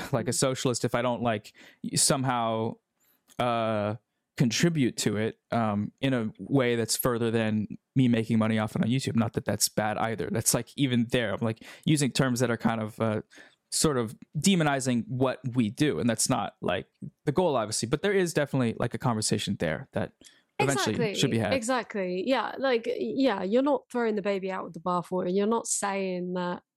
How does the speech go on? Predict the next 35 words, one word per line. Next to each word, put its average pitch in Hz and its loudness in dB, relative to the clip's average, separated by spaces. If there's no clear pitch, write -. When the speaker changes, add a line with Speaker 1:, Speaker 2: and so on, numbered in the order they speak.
Speaker 2:
you 196 0
know, 175 -4
it, 214 -4
you 214 2
can't 214 2
earn 202 0
money 185 -2
making 180 -6
leftist 180 -4
content. 180 -4
You 202 2
know, 196 4
that's - -2
not 214 -2
the 196 -6
issue. 196 -2
It's - -6
just, - -4
um, 190 0
that's - -2
just - -4
one 202 0
part 190 -2
of 185 -14
it. - -10
Um, 202 0
and - -6
I 294 0
think 392 2
also 277 0
another 214 -2
part 196 -4
of 175 -6
it 185 -2
is 190 -8